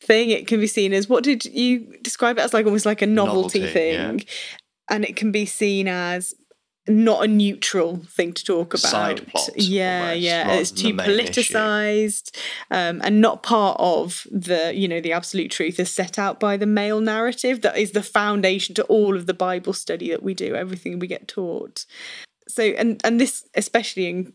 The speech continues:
Speaker 1: Christadelphian circles, can be really expounded by, like, the patriarchal structure of the church, and therefore a proportionate effort should be taken to counter the message that m-,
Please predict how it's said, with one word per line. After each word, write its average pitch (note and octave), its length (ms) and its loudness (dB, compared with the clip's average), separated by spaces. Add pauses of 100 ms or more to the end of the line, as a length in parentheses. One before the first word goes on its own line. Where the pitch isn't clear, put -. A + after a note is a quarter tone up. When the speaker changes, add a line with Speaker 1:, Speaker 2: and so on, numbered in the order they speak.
(140)
Speaker 1:
Christadelphian F#3 720 -6
circles, - 400 -6
can F#3+ 140 -8
be G3+ 80 -4
really G3 180 -2
expounded G3 640 -4
by, F#3 380 -2 (320)
like, B2+ 140 -2
the G3 40 -6
patriarchal A#3 640 -2
structure - 460 -4
of B3+ 80 -6
the C4+ 80 -6
church, - 640 -4 (280)
and A3 200 -2
therefore G#3 560 -2
a G#3 80 -4
proportionate A#3 840 0
effort - 460 -4
should G#3 300 -2
be G#3 100 -2
taken G3 400 -2
to G#3 100 -4
counter G3 520 -4
the F#3 80 -4
message F#3+ 560 -6 (480)
that F#3+ 120 -2
m-, G#3 120 0